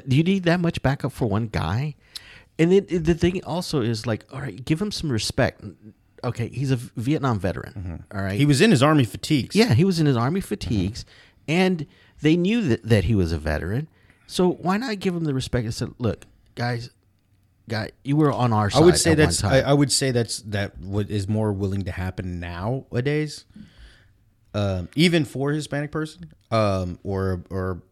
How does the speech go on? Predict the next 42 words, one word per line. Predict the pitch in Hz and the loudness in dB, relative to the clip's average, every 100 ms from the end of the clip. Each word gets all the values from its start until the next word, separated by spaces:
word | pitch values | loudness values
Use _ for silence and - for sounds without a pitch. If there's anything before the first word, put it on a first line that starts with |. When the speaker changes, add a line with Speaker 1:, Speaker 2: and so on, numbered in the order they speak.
| - | -8
Speaker 2:
uh, | 95 92 92 | -4 -2 -4
a | |
black | 90 104 104 | -2 -2 -2
veteran | 101 104 104 101 | -2 0 0 -2
or | |
whatever. | 98 98 98 | -2 -2 -2
Anybody | 127 185 165 | 0 2 2
in | 131 | 2
army | 117 117 | 0 -2
fatigues, | 101 92 101 95 | -4 -8 -6 -4
I | |
think, | 101 101 | -2 -4
is | 92 | -2
definitely | 87 101 - 101 | -2 -2 -2 -4
nowadays | 90 90 90 98 110 113 113 | -4 -4 -4 -2 0 -2 -2
gonna | 117 113 | -4 -2
get | 113 | -2
a | |
little | 113 110 | -2 -4
bit | 113 | -6
more | 110 | -6
respect, | 110 - 117 117 | -6 -4 -4 -4
especially | 104 - 120 - | -8 -6 -6 -6
the | 117 | -8
benefit | 107 107 104 | -6 -4 -4
of | |
the | 95 | -4
doubt | 87 101 101 | 0 2 2
if | - | -2
they | 104 | -4
are | 101 101 - - - _ 104 | -2 -4 -6 -14 -20 _ -6
drunk | 104 101 | -4 -2
and | 101 | -4
disorderly. | 95 98 101 101 101 - _ _ _ _ | -4 -4 -2 -2 -4 -10 _ _ _ _
But | 95 90 95 90 - - 92 | -10 -4 -2 -4 -8 -12 -4
back | 117 113 | -2 -2
then, | 135 135 | -4 -4
I | 95 | -4
mean, | 90 | -4
who | 90 110 | -2 -2
knows? | 101 110 - - - | -2 -6 -8 -14 -6
Speaker 1:
Yeah. | 92 90 85 | -2 -2 -4